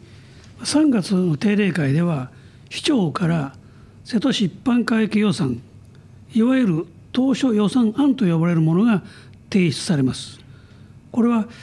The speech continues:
市長が予算大綱説明の中で取り上げた政策をはじめ、市が行う事業全般の予算が組み込まれており、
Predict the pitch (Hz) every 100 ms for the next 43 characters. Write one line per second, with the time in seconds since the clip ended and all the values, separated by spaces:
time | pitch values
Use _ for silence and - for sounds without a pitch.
0 | - - - - 302 233 170 175 165 147
1 | 220 214 220 226 220 233 226 - 262 -
2 | 180 170 196 156 156 180 - - - -
3 | - - - 185 208 240 233 226 214 -
4 | 226 214 214 - 202 185 196 185 139 -
5 | - - - - - - - 269 247 175
6 | 135 190 180 165 170 160 254 220 156 214
7 | 226 233 226 247 262 269 196 185 151 185
8 | 214 - - - - 196 196 190 190 160
9 | 156 175 160 269